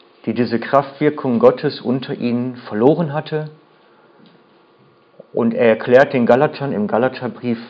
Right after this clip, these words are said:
woran es liegt. Und dann fang ich natürlich bei mir an zu studieren.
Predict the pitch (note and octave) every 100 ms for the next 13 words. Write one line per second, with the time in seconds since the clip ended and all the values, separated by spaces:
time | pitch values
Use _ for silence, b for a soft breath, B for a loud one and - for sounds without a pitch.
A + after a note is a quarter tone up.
0 | - A#2 A2 G#2 A2 - G#2+ - - -
1 | _ _ _ _ _ _ _ B B B
2 | B - C3+ - - - - - D#3 -
3 | D3 D3 E3 D#3+ D#3+ D#3 D#3 C3 B2+ C3+
4 | C#3 - C#3 - C3+ A#2 C#3+ D3